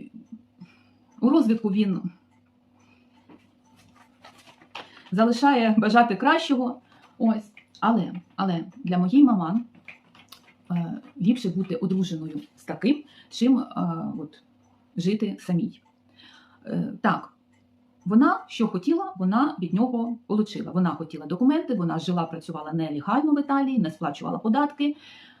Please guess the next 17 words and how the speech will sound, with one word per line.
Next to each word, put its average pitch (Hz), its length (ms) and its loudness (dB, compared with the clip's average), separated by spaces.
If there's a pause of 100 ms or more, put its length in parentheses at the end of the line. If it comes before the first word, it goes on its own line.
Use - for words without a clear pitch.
(140)
е, - 180 -8
потрібні 175 360 0
були 160 220 0
документи 294 540 4
і 180 440 -2
статус - 540 -8 (400)
легальний, 208 440 -2
тому 220 260 2
вона 240 420 0 (260)
одружилася, 214 640 -2 (360)
<laughs> - 380 4
верніше, 208 400 2
вона 190 260 0
одружила 175 440 -2
на 165 100 -4
себе 277 360 -2 (440)
ось 214 200 -2